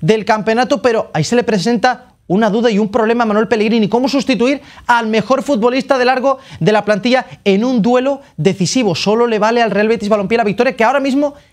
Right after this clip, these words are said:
depende de sí mismo para alcanzar a la Real Sociedad. El equipo Churriurdin tiene que venir al Villamarín, pero para eso hay que igualar mínimamente sus resultados y por lo tanto hay que comenzar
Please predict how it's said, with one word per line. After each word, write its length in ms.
depende 640
de 160
sí 240
mismo 460
para 200
alcanzar 420
a 60
la 100
Real 180
Sociedad. 440
El 80
equipo 260
Churriurdin 640
tiene 340
que 120
venir 280
al 100
Villamarín, 400
pero 180
para 160
eso 220
hay 100
que 120
igualar 300
mínimamente 580
sus 140
resultados 460
y 60
por 140
lo 80
tanto 340
hay 120
que 140
comenzar 560